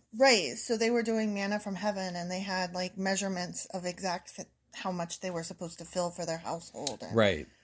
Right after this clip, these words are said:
Speaker 2: Do not do this and do this, but don't do that.
Speaker 1: Yeah, and always avoid yeast.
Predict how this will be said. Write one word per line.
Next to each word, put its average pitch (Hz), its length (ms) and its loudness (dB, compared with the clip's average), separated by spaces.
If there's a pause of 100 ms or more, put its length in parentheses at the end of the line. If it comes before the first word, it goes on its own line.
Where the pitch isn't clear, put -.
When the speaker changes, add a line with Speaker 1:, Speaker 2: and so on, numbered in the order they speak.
(360)
Speaker 2:
Do 101 160 0
not 92 220 0
do 92 120 -4
this 90 340 -2
and 85 120 -6
do 92 160 -4
this, 87 260 -2
but - 180 -16
don't 85 220 -6
do 87 140 -8
that. 80 260 -6
Speaker 1:
Yeah, 175 460 -4
and 170 420 -6
always 180 320 0
avoid 175 380 -4
yeast. 175 560 -6